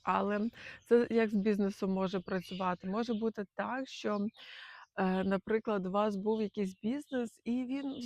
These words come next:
знаєте, вже не приносив, е, необхідного доходу і так далі. Тому що Уран —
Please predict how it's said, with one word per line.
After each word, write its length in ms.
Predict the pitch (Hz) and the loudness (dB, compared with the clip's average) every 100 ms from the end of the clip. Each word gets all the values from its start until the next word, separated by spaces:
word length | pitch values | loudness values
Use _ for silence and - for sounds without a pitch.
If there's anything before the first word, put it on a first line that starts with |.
| 233 | -6
знаєте, 340 | 262 254 247 | -4 -6 -6
вже 220 | 233 233 226 | -6 -2 -2
не 140 | 220 | -2
приносив, 640 | 208 220 214 240 233 233 220 - - - - | -2 -2 0 0 0 -2 -4 -10 -16 -14 -2
е, 160 | 196 196 | 0 2
необхідного 600 | 196 190 - 202 202 185 | 0 -2 0 2 2 2
доходу 560 | 185 175 226 240 214 | 0 0 0 2 2
і 60 | 185 | 2
так 200 | - 185 | 2 -2
далі. 360 | 190 202 196 185 | 2 2 2 0
Тому 340 | 190 196 220 | 0 0 0
що 220 | - 196 | -2 -4
Уран — 460 | - 202 226 269 | -2 0 0 0